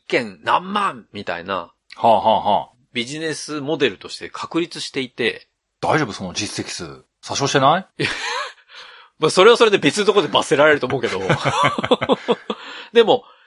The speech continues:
Speaker 1: 一つのビジネスになるぐらいの話なんです。この、今回の話って。
Speaker 2: なるほどね。
Speaker 1: だからなんか、普通の企業が、ちょっとここら辺、なんか、踊り炊きやってみます、みたいなレベルじゃないんですよ。
Speaker 2: そういうことなんね。
Speaker 1: そう。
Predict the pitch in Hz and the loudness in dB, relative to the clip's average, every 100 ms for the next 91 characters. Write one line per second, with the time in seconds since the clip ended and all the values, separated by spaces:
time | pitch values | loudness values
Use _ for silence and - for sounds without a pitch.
0 | _ 160 - 381 294 143 247 320 185 127 | _ -8 0 2 4 2 2 2 0 2
1 | 127 190 247 294 175 - 135 135 104 - | 4 4 6 4 4 2 2 2 -4 -2
2 | 113 110 135 120 92 90 87 - - - | -4 -2 -4 -2 -2 -4 -10 -12 -16 -2
3 | 101 95 87 82 98 131 147 151 175 180 | 0 0 -4 -6 0 2 2 2 2 2
4 | 214 175 - - - 233 247 240 247 160 | 0 0 -2 -2 -6 -2 -2 -2 -2 -2
5 | 120 120 90 - 233 175 127 151 151 156 | 0 0 -2 -6 -4 -4 -4 0 0 0
6 | 147 _ _ _ - 147 - - - _ | -2 _ _ _ -10 -8 -8 -12 -14 _
7 | _ _ 135 131 151 151 139 147 147 - | _ _ -2 2 2 2 0 -4 -4 -4
8 | 123 151 151 143 - 101 131 135 110 110 | -6 -4 -4 -4 -6 -6 0 2 2 2
9 | 139 139 117 - - - - - - - | 2 2 0 -2 -4 -8 -10 -10 -10 -10
10 | - 120 135 139 110 107 147 170 _ - | -4 -2 0 0 0 0 0 -2 _ -20
11 | - 131 98 - | -2 0 0 -4